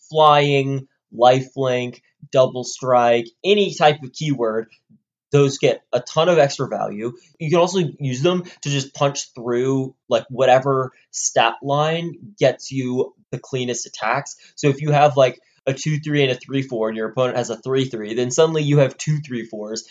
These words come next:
and you're pushing six damage instead of three, which is a lot more value than just the plus one, plus one would typically entail. The rate on this is insane. The flexibility on it is amazing.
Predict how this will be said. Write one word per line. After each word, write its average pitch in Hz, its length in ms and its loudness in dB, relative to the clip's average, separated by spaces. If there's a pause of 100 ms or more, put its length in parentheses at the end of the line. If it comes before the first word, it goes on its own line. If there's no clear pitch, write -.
and 127 140 -2
you're 131 100 -4 (160)
pushing 139 340 -4
six - 380 -4
damage 107 380 -4
instead 110 340 -4
of - 180 -14
three, 110 380 -10 (140)
which - 400 -4
is 113 280 -8
a 123 80 0
lot 131 280 4 (180)
more 135 320 2
value 123 340 4
than 117 140 -8
just 117 220 -12
the 117 80 -4 (100)
plus 117 240 -2
one, 110 140 -6
plus 110 280 -6
one 123 420 0 (200)
would 110 380 -6 (280)
typically 120 520 -4
entail. 104 520 -6 (280)
The 139 400 -2
rate 165 320 0
on 185 160 0
this 190 200 -2
is 175 120 -8
insane. 131 720 -2
The - 80 -6
flexibility 139 960 0
on 139 180 2
it 139 200 2
is 113 120 -8
amazing. 135 760 -2